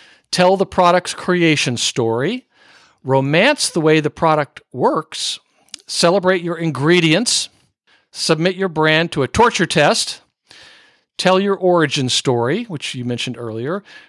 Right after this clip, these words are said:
create a sense of scarcity and exclusivity, let experts tell your story, which is one you mentioned earlier, and become your brand's archaeologist.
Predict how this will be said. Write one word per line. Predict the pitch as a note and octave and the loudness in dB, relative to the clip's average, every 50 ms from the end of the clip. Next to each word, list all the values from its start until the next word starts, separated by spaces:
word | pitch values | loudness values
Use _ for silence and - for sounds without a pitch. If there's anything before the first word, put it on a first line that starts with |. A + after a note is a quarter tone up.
| _ _ | _ _
create | - - - E3+ F#3 G#3 | -4 0 2 4 4 4
a | G#3+ F#3+ | 2 2
sense | - - G3 - - - | 2 2 0 0 0 -2
of | D3+ C3 | -2 -2
scarcity | - - - - - D3+ D3 D#3+ E3+ - - G3 F#3+ G#3 G#3+ G#3+ F#3 | -2 -2 -2 -2 0 0 0 2 0 0 0 0 0 0 0 -2 -2
and | D#3 D3+ D3+ | -4 -4 -6
exclusivity, | D#3 E3+ - - - - A3 G#3+ - - - B3+ A3+ F#3+ E3+ D#3 D#3+ E3 A3+ B3 A#3 - _ _ _ _ _ _ _ _ _ _ _ _ _ - - - - - - | -6 -6 -6 -8 -6 -6 -4 -4 -2 -2 0 0 2 2 2 2 0 0 -2 -4 -6 -10 _ _ _ _ _ _ _ _ _ _ _ _ _ -20 -20 -20 -20 -12 -4
let | - D#3 E3 E3+ - | 0 0 0 0 0
experts | - G3+ B3+ - - - - D4+ A3 - | 0 0 0 0 0 0 0 0 0 -2
tell | - - G3+ E3+ D#3 | 0 0 2 2 2
your | D#3 D#3+ C#3+ | 0 -2 -2
story, | - - - D3+ B2+ B2 A#2+ C3+ E3+ | -2 -2 -2 -2 0 0 -2 -4 -4
which | G#3 F#3 D3+ - | -6 -8 -8 -10
is | B2 - | -8 -6
one | D3 C3 C3 | -4 -4 -2
you | C3 B2+ | -2 -2
mentioned | B2 A#2+ A#2+ - C3+ A#2 | -4 -4 -6 -8 -8 -8
earlier, | A2+ A#2 A#2 A#2 A#2+ C3+ C#3 - - - - - - - | -6 -6 -6 -4 -6 -8 -8 -12 -16 -20 -20 -18 -6 0
and | G3 E3 F3+ F#3 F3 | 2 2 2 4 2
become | E3+ E3+ - - D#3 D3+ D3+ | 0 0 0 0 0 0 0
your | D3+ D3+ | 0 -2
brand's | C#3 C3 C#3 C3+ C3+ C3+ C3+ C3+ - - - - | -4 -2 0 0 2 2 2 0 -2 -6 -2 0
archaeologist. | D#3 C3+ C3+ - - C#3+ C3 C3+ C3+ C#3 C#3 C3 A#2 A2+ G#2 - | 0 0 0 -2 -4 -2 0 2 2 2 2 0 -2 -4 -8 -8